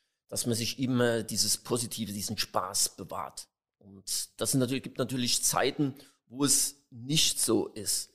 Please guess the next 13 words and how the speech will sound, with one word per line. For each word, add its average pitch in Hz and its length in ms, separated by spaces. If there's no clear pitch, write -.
Ich - 80
habe 123 140
nach 120 140
diesem 185 220
ersten 170 240
Bundesligaspiel 160 800
gesagt, 127 400
alles, 123 180
was 123 140
jetzt - 160
kommt, 113 220
sind 113 160
Zugaben. 143 680